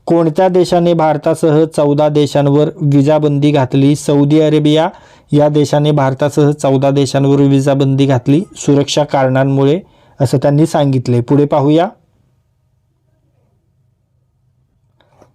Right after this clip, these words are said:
फ्रेड डेरिंगटन, फ्रेड डेरिंगटन सँड मास्टर पुरस्कार कोणाला आणि कुठे मिळाला? सुदर्शन पटनायक यांना ब्रिटन येथे फ्रेड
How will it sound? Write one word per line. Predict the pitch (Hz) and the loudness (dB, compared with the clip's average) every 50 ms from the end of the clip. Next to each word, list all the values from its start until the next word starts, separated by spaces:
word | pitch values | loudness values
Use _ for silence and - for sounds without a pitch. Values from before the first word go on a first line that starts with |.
| _ _ | _ _
फ्रेड | - - 160 170 185 196 214 214 220 _ _ _ _ _ _ _ _ _ _ _ _ _ _ _ _ _ _ _ _ _ _ _ _ _ _ _ _ _ - | -6 -2 0 0 2 0 0 -2 -6 _ _ _ _ _ _ _ _ _ _ _ _ _ _ _ _ _ _ _ _ _ _ _ _ _ _ _ _ _ -2
डेरिंगटन, | 156 139 156 165 165 165 170 190 190 190 170 156 139 127 127 - - - - | 0 0 2 2 2 2 2 0 0 0 0 0 0 -2 -4 -10 -14 -20 -18
फ्रेड | - - 160 156 160 170 180 190 175 160 | -8 -2 0 0 2 2 0 0 0 0
डेरिंगटन | 175 170 170 170 175 175 170 - 180 175 180 160 - - - - - - - - - | 2 2 2 2 0 -2 -2 -2 -2 -2 -2 -4 -8 -12 -20 -20 -20 -20 -16 -8 -2
सँड | 165 165 165 170 175 175 | 0 0 2 2 0 0
मास्टर | 170 170 165 156 151 - - 165 160 | 0 0 0 -2 -4 -2 -2 -2 -2
पुरस्कार | 160 - 156 151 147 131 - - 139 131 127 | -2 -2 0 0 0 -2 -2 -2 -2 -2 -2
कोणाला | - 151 147 147 147 151 151 160 160 | 0 0 0 0 2 0 0 0 0
आणि | 160 156 160 | 0 -2 -2
कुठे | 151 156 147 143 147 151 | -2 -2 -2 0 0 0
मिळाला? | 151 147 147 147 147 151 160 180 - - - - - - - - - - | 2 2 2 2 2 0 0 -2 -6 -12 -20 -20 -20 -20 -20 -8 -2 0
सुदर्शन | 170 165 175 190 196 180 - 196 190 190 | 0 2 2 0 0 0 0 -2 -2 -2
पटनायक | 185 - 180 165 151 - 165 160 160 165 175 180 - _ _ _ _ _ _ _ - - | -4 -4 -4 -4 -2 -2 0 0 2 2 0 -2 -4 _ _ _ _ _ _ _ -4 0
यांना | 147 147 147 151 156 156 | 0 2 2 2 0 0
ब्रिटन | 160 151 151 151 147 165 160 160 | 0 0 0 0 0 0 0 0
येथे | 156 151 151 160 165 | 0 0 0 0 0
फ्रेड | 156 - - - 165 165 170 180 | -2 -4 -2 0 0 0 0 -2